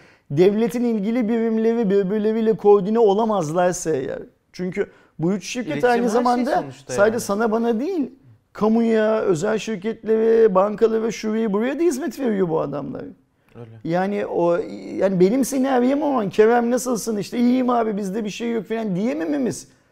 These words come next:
Speaker 1: en kolay şeyi,
Speaker 2: Evet.
Speaker 1: işin en suyun üstünde görünen kısmı. "Bin beş yüz kilometre ilerideyim, konuşamıyorum." diyen arkadaşımız da kusura bakmasın. Onun derdi de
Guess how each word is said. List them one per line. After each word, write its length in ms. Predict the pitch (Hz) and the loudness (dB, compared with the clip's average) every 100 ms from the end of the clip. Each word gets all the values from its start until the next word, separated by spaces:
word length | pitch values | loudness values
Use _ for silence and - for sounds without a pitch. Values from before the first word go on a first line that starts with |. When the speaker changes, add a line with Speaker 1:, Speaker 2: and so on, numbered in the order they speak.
| _ 247 | _ -4
Speaker 1:
en 260 | 330 403 | -2 -2
kolay 640 | 240 262 196 160 139 - 156 | -2 2 2 2 -2 -8 -12
şeyi, 280 | - 151 135 | -6 -4 -2
Speaker 2:
Evet. 100 | 139 | -4
Speaker 1:
işin 260 | 156 220 220 | -8 -6 -6
en 260 | - 247 254 - - | 0 0 -2 -8 -14
suyun 320 | - 214 226 | -4 -2 0
üstünde 400 | 214 - 233 254 | -4 -4 -4 0
görünen 420 | 240 220 180 151 | 0 0 0 -4
kısmı. 280 | 131 127 - - - - _ 156 | -6 -14 -18 -20 -20 -20 _ -2
"Bin 280 | 185 220 | 0 0
beş 200 | 302 269 | 0 -4
yüz 140 | 320 - | -6 -4
kilometre 380 | 285 269 254 285 | -2 -2 -2 -2
ilerideyim, 720 | 254 269 269 294 285 226 226 - - - | 2 2 2 -2 -2 -4 -6 -18 -20 -4
konuşamıyorum." 720 | 214 233 277 294 285 254 220 | -2 0 -2 -4 -2 -2 0
diyen 200 | 247 254 | 0 0
arkadaşımız 680 | 240 233 254 226 254 320 226 | 2 0 -2 -4 -6 -4 -2
da 60 | |
kusura 400 | 196 190 226 240 | -4 -4 0 2
bakmasın. 500 | 269 571 403 - 156 - _ _ _ | 2 0 -6 -6 -8 -12 _ _ _
Onun 380 | 190 214 269 254 | 2 4 4 6
derdi 400 | 240 240 247 381 | 6 6 2 2
de 280 | 294 170 | 4 4